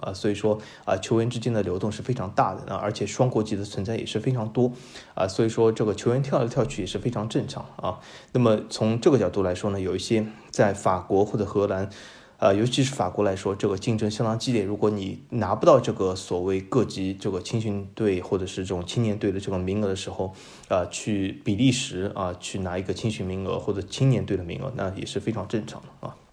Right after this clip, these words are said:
所以说这个问题不错啊，呃，应该说是成年后这两个法荷的，啊，青年球员被比利时挖走的机会啊，要比比利时球员被，呃，法荷挖走机会要大啊。好，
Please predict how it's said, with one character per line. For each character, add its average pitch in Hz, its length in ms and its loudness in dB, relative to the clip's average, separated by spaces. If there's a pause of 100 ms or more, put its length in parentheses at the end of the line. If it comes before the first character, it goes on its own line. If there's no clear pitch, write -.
(120)
所 131 140 2
以 123 40 4
说 123 140 0
这 170 140 2
个 139 60 4
问 139 120 4
题 135 140 -2
不 - 140 -8
错 - 240 -2
啊， 95 200 2 (300)
呃， 107 160 -4
应 131 140 2
该 131 80 10
说 131 180 4
是 110 260 0
成 - 260 0
年 135 200 6
后 131 240 4 (300)
这 175 100 8
两 98 260 6
个 98 220 6
法 95 340 8
荷 107 320 6
的， 175 240 6
啊， 95 220 0 (260)
青 131 140 2
年 107 160 2
球 107 140 -4
员 95 100 -2
被 113 160 2
比 98 220 -2
利 151 120 2
时 127 140 -2
挖 107 180 2
走 98 140 -2
的 95 60 -6
机 117 180 -4
会 101 300 0
啊， 101 120 -2
要 107 160 4
比 98 200 -6
比 98 220 -6
利 117 120 2
时 135 160 0
球 107 160 -2
员 95 100 -2
被， 98 300 -2 (380)
呃， 92 200 -2
法 92 280 4
荷 98 220 0
挖 117 120 4
走 107 160 -4
机 101 160 -6
会 95 140 -4
要 87 80 -6 (100)
大 - 320 -2
啊。 - 160 -10 (300)
好， - 400 4